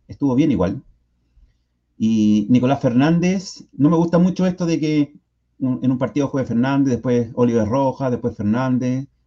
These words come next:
Me gustaría que s-, se va a poner a Fernández ahí, si le va a dar la confianza, porque ya lo dijo el Vitamina, que a, a Oliver Rojas lo quería más arriba, que lo haga jugar siempre, para que,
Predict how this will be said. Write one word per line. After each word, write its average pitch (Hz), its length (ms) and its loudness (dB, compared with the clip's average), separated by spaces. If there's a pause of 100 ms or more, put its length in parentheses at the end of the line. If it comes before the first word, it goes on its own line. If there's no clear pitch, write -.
(420)
Me 120 80 -2
gustaría 123 260 0
que 127 80 2
s-, - 320 -8 (320)
se - 140 -8
va 120 80 4
a - 20 4
poner 143 160 4
a 143 60 4
Fernández 139 440 4
ahí, 147 120 2
si 143 100 -2
le 120 80 2
va 110 140 2
a - 20 2
dar 135 180 0
la 123 360 0
confianza, 139 560 0
porque 120 160 -2
ya 127 80 2
lo 117 80 0
dijo 139 180 0
el 139 60 -2
Vitamina, 151 500 0
que 127 80 -2
a, 117 220 0
a 107 100 -8
Oliver 120 320 0
Rojas 131 260 -4
lo 117 60 0
quería 120 240 -2
más 120 160 -2
arriba, 147 320 0 (680)
que 110 60 -2
lo 120 80 6
haga 143 120 4
jugar 123 200 2
siempre, - 380 0 (720)
para 107 160 0
que, 104 400 -2